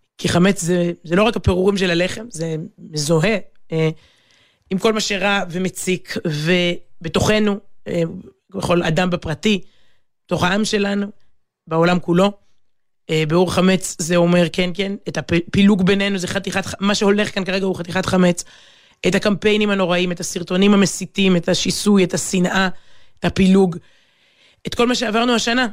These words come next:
כל אחד ו-, אתה יודע, את... כל הפעמים שלא היינו אנחנו בגלל הקורונה, שנה לא,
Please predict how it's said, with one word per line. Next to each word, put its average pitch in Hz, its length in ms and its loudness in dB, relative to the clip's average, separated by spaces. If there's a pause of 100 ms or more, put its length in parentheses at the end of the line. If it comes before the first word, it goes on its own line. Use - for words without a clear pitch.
כל 190 200 0
אחד 202 260 0
ו-, 190 340 -2
אתה 180 100 -6
יודע, 202 180 -2
את... 196 200 -6
כל 208 180 0
הפעמים 208 360 0
שלא 208 280 2
היינו 220 280 2
אנחנו 190 320 -2
בגלל 175 240 0
הקורונה, 185 460 0
שנה 170 280 -2
לא, 180 120 0